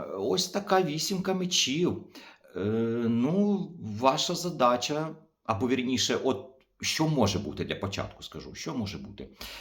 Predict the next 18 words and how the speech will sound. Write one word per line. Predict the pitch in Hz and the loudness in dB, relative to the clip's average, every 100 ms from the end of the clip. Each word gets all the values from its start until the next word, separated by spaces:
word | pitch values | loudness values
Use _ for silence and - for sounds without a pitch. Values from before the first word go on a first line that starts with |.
| - 98 | -12 -4
Е, | 120 127 | -2 0
це | 190 | 0
може | 190 185 | 0 -2
бути | 160 160 151 | -2 -2 -2
небажання | 147 147 160 147 | 0 2 4 4
вирішувати | 131 131 - 120 113 | 2 2 -2 -4 -6
якісь | 101 101 | -6 -6
справи, | - 151 131 | -2 0 0
якісь | 98 - | -4 -8
питання | - 95 147 147 120 | -8 -4 -2 0 0
і | 98 113 127 135 | 0 -4 -6 -4
от | 110 123 - - | -2 -2 -4 -8
рухатись | 104 - 101 101 | -6 -6 -8 -8
вперед. | - 90 76 - - - - - - | -6 -2 -2 -4 -18 -16 -16 -16 -12
Е, | 80 87 87 78 82 | -6 -6 -6 -10 -6
вам | 101 147 | 0 0
не | 175 | 0
хочеться | - 120 104 104 - 143 151 | 0 0 0 -6 -6 -6 -6